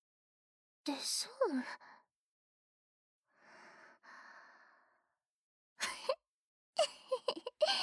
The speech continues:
そっか、そっか。やっぱりお揃いだったんだ。えっと、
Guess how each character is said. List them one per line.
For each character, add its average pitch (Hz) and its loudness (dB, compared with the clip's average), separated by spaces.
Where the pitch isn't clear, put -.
そ 262 8
っ 302 -2
か、 - 2
そ - -2
っ - -2
か。 311 2
や 302 8
っ - -8
ぱ 294 8
り 247 4
お 247 2
揃 311 6
い 311 4
だ 311 8
っ 311 2
た 240 6
ん 226 2
だ。 - 0
え 247 6
っ 233 -2
と、 - -6